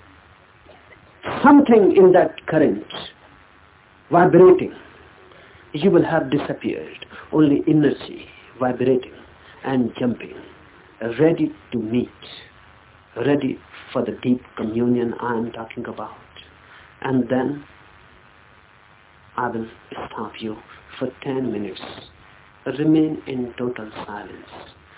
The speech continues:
In that total silence, you can become more aware what is happening within. A new door is opened. A new light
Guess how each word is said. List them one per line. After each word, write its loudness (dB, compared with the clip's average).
In 0
that 0
total -2
silence, -8
you -4
can -6
become -10
more 0
aware 0
what -6
is -6
happening -8
within. -8
A -6
new 2
door -4
is -6
opened. -16
A 0
new 4
light 0